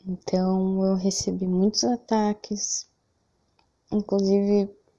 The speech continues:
por mim mesma. E,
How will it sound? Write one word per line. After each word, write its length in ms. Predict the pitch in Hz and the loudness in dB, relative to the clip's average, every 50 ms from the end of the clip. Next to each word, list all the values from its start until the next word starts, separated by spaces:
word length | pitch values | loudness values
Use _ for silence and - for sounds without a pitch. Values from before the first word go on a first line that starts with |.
| _ | _
por 180 | - 214 208 202 | 2 4 4 6
mim 220 | 190 185 190 196 | 6 6 6 6
mesma. 800 | 196 208 202 190 190 190 196 196 196 196 - - 202 196 196 196 - - _ _ _ _ _ _ _ _ _ _ _ _ _ _ _ _ _ _ _ _ _ _ _ _ _ _ _ _ - - - - - - - - - - - - - _ _ _ _ _ _ _ | 6 6 8 8 8 8 6 6 6 4 2 0 0 0 -2 -2 -6 -14 _ _ _ _ _ _ _ _ _ _ _ _ _ _ _ _ _ _ _ _ _ _ _ _ _ _ _ _ -20 -18 -18 -16 -16 -16 -20 -20 -20 -20 -20 -20 -20 _ _ _ _ _ _ _
E, 1040 | - 190 190 180 180 180 180 180 175 175 175 175 175 170 170 170 170 175 175 180 185 | -4 -2 -2 0 0 0 0 0 0 0 -2 -2 -2 -4 -4 -6 -6 -8 -10 -12 -12